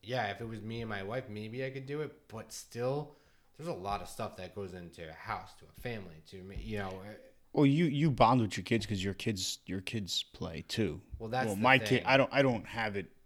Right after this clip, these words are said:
Speaker 2: in my house.
Speaker 1: Yeah, so we bond over it, but at the same point, I have to be careful. So it, it's a catch twenty-two. We'll bond over it, but I can see the difference. So, mm, my oldest,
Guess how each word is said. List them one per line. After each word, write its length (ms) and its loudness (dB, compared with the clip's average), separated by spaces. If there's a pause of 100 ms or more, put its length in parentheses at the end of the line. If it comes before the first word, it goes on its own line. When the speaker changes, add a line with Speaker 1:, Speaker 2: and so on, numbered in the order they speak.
(120)
Speaker 2:
in 120 -4
my 120 -4
house. 500 -10
Speaker 1:
Yeah, 320 -6
so 380 2 (380)
we 200 -2
bond 460 -6
over 360 -6
it, 200 -10 (400)
but 100 -6
at 80 -10
the 80 -8
same 300 -8
point, 260 -12
I 40 -10
have 140 -10
to 60 -16
be 100 -16
careful. 460 -14 (480)
So 560 -4
it, 180 -14 (100)
it's 180 -10
a 60 -10
catch 300 -8
twenty-two. 560 -10 (460)
We'll 260 -2
bond 380 -6
over 280 -6
it, 100 -14 (120)
but 240 -12
I 120 -6
can 220 -14
see 220 -10
the 140 -10
difference. 520 -12
So, 260 -12 (260)
mm, 500 -10 (280)
my 180 -8
oldest, 460 -2